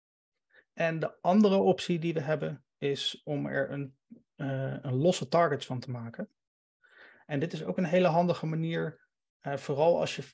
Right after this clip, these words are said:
al weet waar je support en resistance lijnen zit. Dus stel dat je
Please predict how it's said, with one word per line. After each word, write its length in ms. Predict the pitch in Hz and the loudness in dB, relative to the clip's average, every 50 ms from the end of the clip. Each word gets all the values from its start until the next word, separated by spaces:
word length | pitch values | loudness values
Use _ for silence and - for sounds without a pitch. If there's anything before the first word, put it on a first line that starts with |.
| _ | _
al 240 | - - 143 143 131 | -2 2 2 2 4
weet 380 | 117 131 139 170 202 190 - - | 4 4 4 4 2 0 -2 -8
waar 380 | 151 131 135 143 147 151 156 156 | -8 -4 -2 0 2 2 2 2
je 120 | 147 143 | 2 0
support 480 | 139 - 156 131 - 147 143 143 135 - | -2 -4 -6 -4 -2 0 0 0 -2 -4
en 160 | - 139 131 | -4 -4 -2
resistance 460 | 131 127 127 165 160 - 156 123 113 | -2 -2 -2 -4 -6 -6 -6 -6 -4
lijnen 260 | 131 120 120 120 120 | -4 -6 -6 -6 -8
zit. 300 | 113 - 131 117 - _ | -8 -8 -10 -10 -12 _
Dus 160 | - 143 135 - | -8 -8 -8 -6
stel 240 | - 160 151 147 | -2 0 2 2
dat 160 | 147 147 143 - | 2 2 0 0
je 300 | 143 139 135 135 - | 0 -2 -2 -2 -8